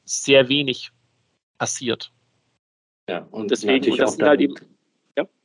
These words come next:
Speaker 2: dann natürlich auch das Bewusstsein nicht da ist. Ähm,
Speaker 1: Genau.
Speaker 2: ich kann es zwar, wie gesagt, ich kann zwar Dinge lesen, dann habe ich die aber wahrscheinlich drei Tage später wieder vergessen, aber wenn ich sie selbst einfach mal gemacht habe und geübt habe,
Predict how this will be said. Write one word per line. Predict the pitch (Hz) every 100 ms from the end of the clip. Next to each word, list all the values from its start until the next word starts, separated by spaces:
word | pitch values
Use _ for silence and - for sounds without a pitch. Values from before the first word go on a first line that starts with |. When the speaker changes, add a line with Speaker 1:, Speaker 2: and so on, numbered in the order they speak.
| _ _ _ _ _ _ _ _ _
Speaker 2:
dann | 107
natürlich | 104 104 110 113
auch |
das | 107 110
Bewusstsein | - 98 131 - 87 87
nicht | 85 -
da | 85 80
ist. | - - - - - - - - - -
Ähm, | 101 92 90
Speaker 1:
Genau. | 90 131 120 -
Speaker 2:
ich | 107
kann | - 139
es | 135
zwar, | - 123 113
wie | 127
gesagt, | 151 - - - - - - - -
ich | -
kann | 110 113
zwar | 131 104
Dinge | 120 113
lesen, | 104 113 139 98 110 131
dann | 95 98
habe | 104
ich | 104
die | 110
aber | 104
wahrscheinlich | 107 104 104 104 -
drei | 101 104
Tage | 101 104 101
später | - 110 101
wieder | 101 -
vergessen, | 107 117 117 107 123
aber | 101 104
wenn | 104
ich | 110 -
sie | 107
selbst | 98 98 - -
einfach | 107 104
mal | 107 95
gemacht | 95 104 98 90
habe | 90
und | 98 95
geübt | - - -
habe, | 87 87 120